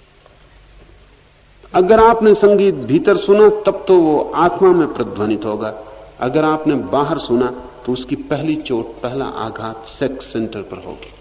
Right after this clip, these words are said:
काम केंद्र पर होगी, क्योंकि वही निकटतम है। और तब अनिवार्य रूप से संगीत काम की सेवा में संलग्न हो जाए। तो कामतर लोग नाच में रस लेते,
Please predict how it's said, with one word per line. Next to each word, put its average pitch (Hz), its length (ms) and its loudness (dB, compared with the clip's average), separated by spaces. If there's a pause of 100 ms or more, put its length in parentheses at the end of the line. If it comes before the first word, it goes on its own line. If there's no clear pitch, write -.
(440)
काम 123 280 -4
केंद्र 113 240 -2
पर 110 120 -6
होगी, 123 220 -2
क्योंकि 156 300 0
वही 120 320 -2
निकटतम 110 560 -6
है। - 120 -16 (1600)
और - 240 -12 (100)
तब 143 280 -4
अनिवार्य 151 460 2
रूप 147 180 0
से - 500 -8 (340)
संगीत 123 600 -4 (180)
काम 117 220 -6
की 117 160 -12
सेवा 113 340 -4
में 110 180 -6
संलग्न 104 440 -6
हो 98 180 -10
जाए। - 320 -18 (1040)
तो 131 60 -8
कामतर 180 640 2
लोग 143 560 -2 (580)
नाच 139 440 0
में 123 80 0
रस 127 280 -6
लेते, 113 440 -8